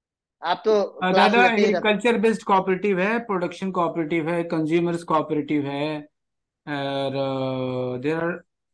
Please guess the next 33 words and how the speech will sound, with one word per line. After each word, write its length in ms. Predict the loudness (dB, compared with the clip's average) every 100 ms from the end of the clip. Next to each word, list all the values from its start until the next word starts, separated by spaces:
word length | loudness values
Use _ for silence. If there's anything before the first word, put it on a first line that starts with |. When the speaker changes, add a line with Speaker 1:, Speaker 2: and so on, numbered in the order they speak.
| -6
Speaker 2:
and 100 | -4
then 200 | -2 -2
further 360 | 0 0 2 2
there 220 | 2 0
are 140 | -2 -4
so 60 |
many 260 | -4 -4 -2
kind 220 | 0 0
of 80 | -4 -6 -8
cooperatives। 760 | -6 -6 -8 -12 -20 -20 _ _ _ _ _ -4
Speaker 1:
हाँ, 320 | 0 0 -2
तो 160 | -2
उसमें 240 | -2 0 0
एक 180 | 2 0
और 240 | 0 -2
है, 260 | -4 -6 -10
इसमें 520 | -12 -8 -4 -4 -2
बाबा 300 | -2 -2 -4
कहते 340 | -4 -6 -6
हैं 60 | -4
service 380 | 0 2 0 0
cooperative। 580 | 0 0 -6 -18 -20 _ _ _ 0
Speaker 2:
या 160 | 0
service 220 | 2 4
Speaker 1:
Service 200 | 6 4
Speaker 2:
cooperative, 500 | 4 6 6 4 0
Speaker 1:
कोऑपरे-, 0 |
Speaker 2:
या 160 | 0 2
for 140 | 2
Speaker 1:
सर-, 180 | 4 4
Speaker 2:
doctors, 380 | 2 -2 -2 -4
या, 120 | -8
या। 340 | -10 -14 -20